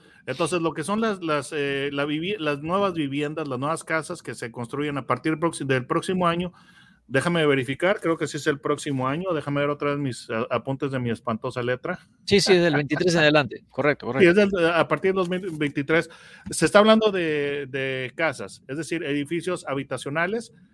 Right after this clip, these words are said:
Speaker 1: eh, o pues, eh, lo que son casas y edificios habitacionales, departamentos,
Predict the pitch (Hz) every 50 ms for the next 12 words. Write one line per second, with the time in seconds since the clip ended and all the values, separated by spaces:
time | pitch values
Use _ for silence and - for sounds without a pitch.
0 | _ _ _ _ _ _ _ _ - 120 123 127 123 131 135 - 139 131 131 131
1 | 127 127 127 123 120 - 165 180 - - 123 120 120 117 - 131 - 156 156 -
2 | 165 175 165 - 175 - 156 143 135 127 - 156 139 170 156 131 147 143 143 135
3 | 127 120 - 123 120 131 139 151 151 139 135 - 135 127 - 131 131 139 147 156
4 | - 185 175 -